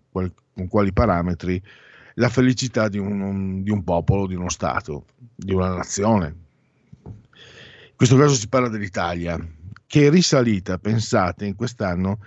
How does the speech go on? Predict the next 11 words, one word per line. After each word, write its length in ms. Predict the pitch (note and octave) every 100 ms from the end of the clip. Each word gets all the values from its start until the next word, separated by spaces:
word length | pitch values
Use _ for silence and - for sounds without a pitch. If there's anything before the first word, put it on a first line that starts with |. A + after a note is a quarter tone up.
| - - - _ _
dal 840 | - A2+ C3+ C3 B2+ B2+ B2 B2 B2
ventottesimo 760 | A#2+ F#3 E3+ C#3+ D#3 C3 B2+ A#2
posto, 840 | A#2+ A2 G#2+ - E2+ E2 D2 B1 D#2+
dove 300 | G2+ G#2 A#2+
era 160 | G#2+
l'anno 300 | G#2 A2+ A#2+
s-, 180 | B2 -
l'anno 320 | A2 B2 C3 E3
scorso, 460 | - G2+ F2+ G#2
al 80 | A#2+
venticinquesimo. 1160 | A#2 A#2+ A2 - F#2 - - D2 - - -